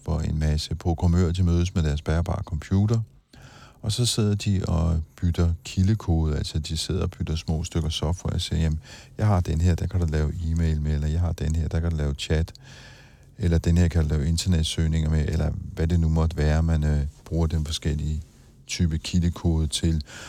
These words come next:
Og på den måde, så er det lidt ligesom at bygge et hus af Lego-klodser. Man får nogle røde klodser, nogle gule klodser, nogle grønne klodser og så videre. Og så kan man sidde og låne og bytte klodser med hinanden, når man sidder og skriver sin software.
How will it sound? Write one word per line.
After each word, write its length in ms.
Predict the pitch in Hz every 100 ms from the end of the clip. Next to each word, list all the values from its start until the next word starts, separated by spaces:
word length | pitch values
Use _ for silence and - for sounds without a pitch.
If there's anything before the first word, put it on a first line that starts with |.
| -
Og 80 | -
på 40 | 101
den 160 | 117
måde, 240 | 117 104 104
så 340 | - 104 -
er 180 | - 87
det 180 | 90 90
lidt 200 | 90 -
ligesom 260 | 90 92
at 120 | 90 87
bygge 340 | 87 85 92
et 200 | - 82
hus 360 | 92 87 - -
af 160 | 78
Lego-klodser. 840 | 76 82 87 101 - 90 82 85 85 - - - -
Man 120 | - 82
får 260 | 87 78
nogle 200 | 73 76
røde 280 | 71 80 82
klodser, 380 | - 85 78 80
nogle 180 | 78 76
gule 320 | 82 82 85
klodser, 380 | - - 80 76
nogle 160 | 73
grønne 360 | - 73 78 85
klodser 440 | - 78 78 -
og 160 | - 82
så 120 | 80
videre. 380 | 76 80 85 82 - - - - -
Og 140 | - -
så 120 | 98
kan 100 | 104
man 100 | 95
sidde 340 | - 85 85
og 60 | 82
låne 500 | 78 78 78 80 78
og 120 | 98
bytte 300 | - 82 78
klodser 460 | - - 78 78 90
med 140 | 82
hinanden, 400 | 82 73 71 73
når 80 | 78
man 120 | 76
sidder 280 | 73 - -
og 260 | - - 82
skriver 340 | - 69 67
sin 280 | 78 80 76
software. 640 | - 73 71 - 76 76